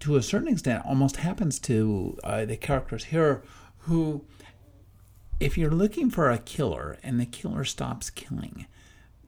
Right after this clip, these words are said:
then you're not going to be able to find them. So there's a, a, a sense in, that some of the cops sometimes have that it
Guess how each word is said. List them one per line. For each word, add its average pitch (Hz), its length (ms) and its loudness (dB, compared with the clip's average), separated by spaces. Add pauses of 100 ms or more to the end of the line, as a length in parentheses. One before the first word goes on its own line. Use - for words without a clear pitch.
(160)
then 165 360 4
you're 123 540 6
not 131 520 2
going 151 260 -2
to - 80 -10
be 120 120 0
able 120 180 -2
to 110 100 -4
find 135 380 -2
them. 82 100 0
So 123 280 -2
there's 120 260 0
a, - 160 -8
a, 113 760 -2 (180)
a 113 140 0
sense - 680 0 (320)
in, - 240 -6 (200)
that 113 480 -2 (260)
some 131 220 0
of 113 80 4
the 107 60 -2
cops - 300 -4
sometimes 110 380 0
have 113 240 -2
that 113 260 0 (880)
it 127 260 -4